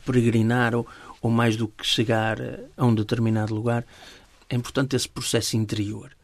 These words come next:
E quem fizer o processo interior vai gostar e depois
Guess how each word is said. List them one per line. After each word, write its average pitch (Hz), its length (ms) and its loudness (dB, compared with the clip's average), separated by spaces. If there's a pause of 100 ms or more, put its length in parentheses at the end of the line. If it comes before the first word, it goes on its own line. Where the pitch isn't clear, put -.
(520)
E - 40 -14
quem 285 140 0
fizer 190 280 0
o 190 40 -8
processo - 360 -2
interior 175 540 2 (560)
vai 117 220 4
gostar 208 480 2 (1000)
e 220 60 8
depois - 600 -2